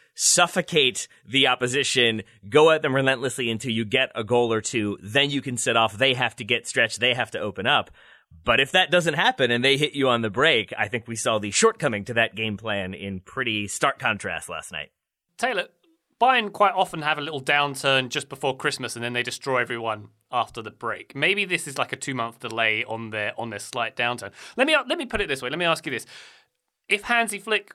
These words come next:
Speaker 2: was in charge and had these players, would Salzburg have caused him a problem? I'm not sure if they would have.
Speaker 1: No, I don't think so. I, I, I think, but that's because there's probably more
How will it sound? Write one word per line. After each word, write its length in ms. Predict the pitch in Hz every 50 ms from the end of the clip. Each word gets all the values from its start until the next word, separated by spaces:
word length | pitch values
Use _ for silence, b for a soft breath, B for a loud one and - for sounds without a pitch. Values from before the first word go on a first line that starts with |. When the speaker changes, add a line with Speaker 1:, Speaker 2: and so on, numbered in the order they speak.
| _ -
Speaker 2:
was 100 | - 131
in 120 | 135 123 117
charge 280 | - 131 120 113 113
and 100 | - 135
had 200 | 127 135 131 131
these 180 | 135 127 120 123
players, 480 | - - 135 120 107 95 95 95 -
would 380 | - 127 135 147 147 139 139 -
Salzburg 460 | - 160 139 135 131 135 139 123 113
have 100 | 117 -
caused 240 | - 139 127 123 -
him 120 | 131 110
a 60 | 107 -
problem? 300 | 113 98 85 85 85 -
I'm 160 | 117 127 143
not 140 | 139 135 123
sure 200 | - 127 113 104
if 80 | 104 104
they 120 | 104 98
would 120 | 95 92 87
have. 140 | 78 - -
Speaker 1:
No, 300 | 127 139 127 104 107 - _ _ -
I 80 | 131
don't 180 | 147 160 143 113
think 180 | - 131 123 -
so. 280 | - 104 92 92 101 _ -
I, 120 | 147 151 147
I, 380 | 151 143 135 135 - - 127
I 40 | 127
think, 220 | - 165 156 - _
but 140 | - 131 -
that's 180 | 123 120 117 -
because 360 | - 120 - 123 113 110 -
there's 160 | 113 107 -
probably 260 | - 110 101 104 101
more 880 | 101 101 101 104 107 107 107 110 110 110 110 107 107 104 104 101 95